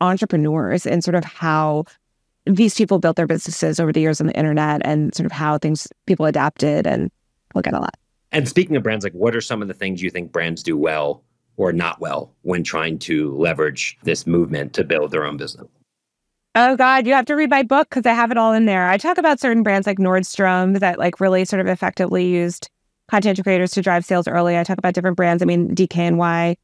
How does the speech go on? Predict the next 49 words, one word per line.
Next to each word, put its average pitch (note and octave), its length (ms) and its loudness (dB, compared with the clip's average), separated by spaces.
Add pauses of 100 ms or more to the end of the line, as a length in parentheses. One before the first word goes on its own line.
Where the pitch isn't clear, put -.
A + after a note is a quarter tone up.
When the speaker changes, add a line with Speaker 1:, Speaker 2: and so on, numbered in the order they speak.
(320)
Speaker 1:
there's F3 180 2
a F3+ 60 -2
whole F3 260 2
sort F3 160 -2
of E3+ 80 -2 (200)
ch-, - 100 0 (260)
t-, - 220 -8
talk F#3 240 0
about F3 180 2
sort F3 160 -2
of E3 80 -6
D F#3 140 2
K F3 140 -2
N E3+ 100 2
Y E3+ 140 2
P F3+ 160 0
R E3 180 2
girl, E3+ 240 2
this F3 180 -2
woman, E3+ 180 2
Elisa E3+ 360 0
Licht, E3 340 0
and E3+ 100 0
sort E3+ 120 -2
of E3 80 -4
her F3 120 0
branding E3+ 380 0
strategy F3 400 0
online. E3+ 300 0
Like, F#3 160 0 (320)
there's C4+ 160 2
so D4+ 340 4
much G3 220 0
in F3+ 60 0
the D#3+ 80 0
book, A#2 340 0
and E3+ 240 0
I E3+ 260 0
really G3+ 220 4
hope F#3 160 0
people E3 220 0
pick - 180 -2
it D#3+ 80 0
up D#3 120 -2
and D#3 120 0
read D#3 140 2
it D3+ 120 -2
'cause D#3+ 160 -2
it's, - 260 -6